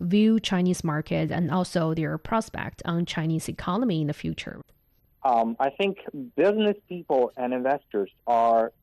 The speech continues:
Speaker 2: uh, the closest observer and a doer in all kinds of market. So they will understand what's actually been happening, and they are true to their own money, right? Um, if you take a look at all over the world, you will find out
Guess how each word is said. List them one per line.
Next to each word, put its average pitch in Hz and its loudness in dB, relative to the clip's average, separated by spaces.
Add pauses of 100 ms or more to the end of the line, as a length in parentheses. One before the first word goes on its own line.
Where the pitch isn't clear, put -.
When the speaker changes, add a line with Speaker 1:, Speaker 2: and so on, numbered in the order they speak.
Speaker 2:
uh, 117 -2
the 117 -2 (120)
closest 135 -2 (640)
observer 117 0 (100)
and 127 -10
a 127 0
doer 120 0 (220)
in 113 -4 (240)
all 135 2
kinds 117 -2
of 107 -6
market. 92 -10 (280)
So 143 0
they 185 2
will 208 4
understand 170 -2
what's 120 -2
actually 131 -2
been 117 -4
happening, 143 -2 (380)
and 123 -4 (100)
they 160 4
are 143 2 (160)
true 196 4 (380)
to 143 0
their 127 4
own 143 2
money, 135 0
right? 110 -2 (500)
Um, 143 2
if 202 2
you 285 -2
take 302 0
a 254 2
look 190 4
at 156 2
all 160 4
over 147 2
the 131 0
world, 113 2
you 139 0
will 185 2
find 135 -4
out 117 2